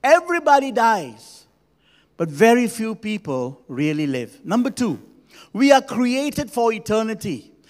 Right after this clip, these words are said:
Our priorities and our plans must intentionally reflect that. Do, do your priorities and your plans intentionally reflect the fact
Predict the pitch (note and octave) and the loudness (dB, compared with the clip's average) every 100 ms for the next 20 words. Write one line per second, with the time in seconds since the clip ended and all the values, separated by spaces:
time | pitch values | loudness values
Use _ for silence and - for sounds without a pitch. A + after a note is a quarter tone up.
0 | - - G3+ G3+ - G#3 G#3 A3 B3+ C#4 | -20 0 2 2 0 0 2 2 2 0
1 | C#4 C#4+ C#4 A3+ G#3 F#3+ F#3 F#3 A#3 A#3+ | 0 -4 -4 -6 -4 -2 -2 -4 -6 -4
2 | G#3 D#3+ F3+ - - E3+ G#3 G#3+ - F3+ | -4 -4 -8 -16 -18 -4 -2 -2 -8 -10
3 | F#3 - _ A#3+ B3 B3 - B3 G#3+ G#3+ | -10 -12 _ -2 0 -2 -4 -8 -6 -4
4 | G#3 G#3 G3+ E3 - F3 E3+ D3 F#3+ - | -4 -6 -8 -12 -12 -12 -12 -14 -16 -16
5 | _ _ _ _ _ _ _ _ _ _ | _ _ _ _ _ _ _ _ _ _
6 | E3+ - B3+ C#4 G#3 A#3+ B3+ A#3 A#3+ A3+ | -20 -10 -10 -8 -8 -4 0 -2 -2 0
7 | A#3 C4 C4+ C4 C4+ A3+ A#3 G3+ F#3+ G3+ | 2 4 2 0 -6 -4 -4 -4 -6 -2
8 | A3 G3 C#3+ E3+ E3 F#3+ F#3+ G3 F3 E3+ | -2 -2 -6 -8 -4 -4 -4 -4 -6 -6
9 | E3 D3+ C#3+ F3 E3 - - F#3 D#3+ - | -4 -6 -6 -6 -6 -8 -6 -4 -4 -6